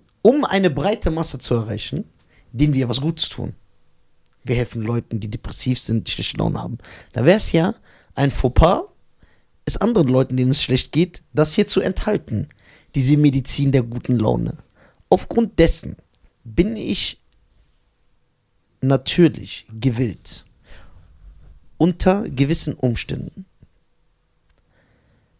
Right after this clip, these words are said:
vielleicht mal den ein oder anderen einzuladen, den ich nicht so cool finde.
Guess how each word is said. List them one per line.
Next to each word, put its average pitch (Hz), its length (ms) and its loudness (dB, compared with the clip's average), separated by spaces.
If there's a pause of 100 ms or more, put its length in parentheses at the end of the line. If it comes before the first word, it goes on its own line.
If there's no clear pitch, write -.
(200)
vielleicht - 1040 2 (800)
mal 190 300 6
den 175 260 0
ein 220 280 0
oder 185 300 -4
anderen 190 400 -4
einzuladen, 113 800 -6 (520)
den 190 120 0
ich 214 120 -6
nicht - 180 -2
so - 120 -6 (120)
cool 113 100 -2
finde. - 360 -6